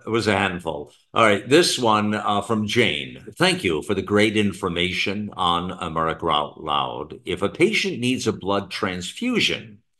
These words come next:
would he or she get the covid nineteen spike protein if the blood that was received was from someone who took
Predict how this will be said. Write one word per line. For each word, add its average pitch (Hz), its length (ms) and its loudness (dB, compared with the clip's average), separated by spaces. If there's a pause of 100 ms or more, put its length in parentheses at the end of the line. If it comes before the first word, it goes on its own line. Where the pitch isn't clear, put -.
(480)
would 123 300 4
he 208 480 -2
or 123 220 6
she 78 640 0
get 101 200 0
the 107 80 0
covid 123 420 2
nineteen 90 560 -4
spike 104 460 -2
protein 85 640 -2
if 104 220 -4
the 113 80 0
blood 120 500 0
that 92 160 0
was 98 220 -2
received 120 640 -2 (300)
was 110 200 4
from 104 240 2
someone 85 680 -2
who 95 120 -4
took - 380 0